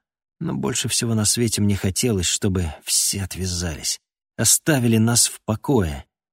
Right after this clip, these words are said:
«Так зачем тебе нужна эта консультация?»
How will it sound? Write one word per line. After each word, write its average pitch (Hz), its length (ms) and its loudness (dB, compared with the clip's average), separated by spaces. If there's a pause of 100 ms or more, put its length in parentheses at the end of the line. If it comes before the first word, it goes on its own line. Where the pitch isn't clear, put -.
(720)
«Так 104 120 -2
зачем 143 460 2
тебе 131 300 2
нужна 131 540 2
эта 127 240 0
консультация?» 120 920 0